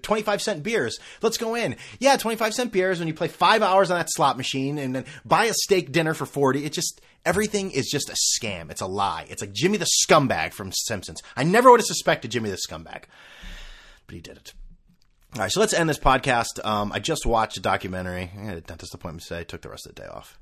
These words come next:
I think that might be my new thing. Like, I always try to get a, doctor's appointments or dentist appointments,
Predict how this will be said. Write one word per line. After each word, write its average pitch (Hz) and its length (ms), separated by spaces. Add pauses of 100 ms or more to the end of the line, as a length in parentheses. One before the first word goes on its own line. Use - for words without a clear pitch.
(220)
I 117 60
think 247 160
that 330 80
might 156 160
be 113 80
my 95 160
new 87 180
thing. 80 400
Like, 107 160
I 139 80
always 202 160
try 196 140
to 160 80
get 147 260 (100)
a, 104 80 (180)
doctor's 110 360
appointments 113 320
or 98 40
dentist 107 340
appointments, 110 480